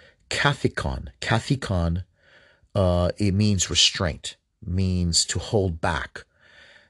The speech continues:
And it's used from, um, it's reference to Second Thessal-, Thessalonians chapter two, verse seven and eight, which is a very, uh, important,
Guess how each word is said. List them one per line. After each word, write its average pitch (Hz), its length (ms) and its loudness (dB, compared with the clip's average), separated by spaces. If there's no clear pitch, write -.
And 98 400 2
it's 104 300 0
used 120 420 4
from, 98 640 0
um, 87 600 0
it's - 200 -6
reference 117 460 2
to 98 260 2
Second 131 440 2
Thessal-, - 520 -2
Thessalonians 95 680 0
chapter - 340 -4
two, - 240 0
verse 92 280 0
seven 87 280 2
and 85 240 -2
eight, 71 360 -10
which 104 300 2
is 95 400 4
a 101 60 -2
very, 110 640 2
uh, 90 460 -2
important, 92 720 -4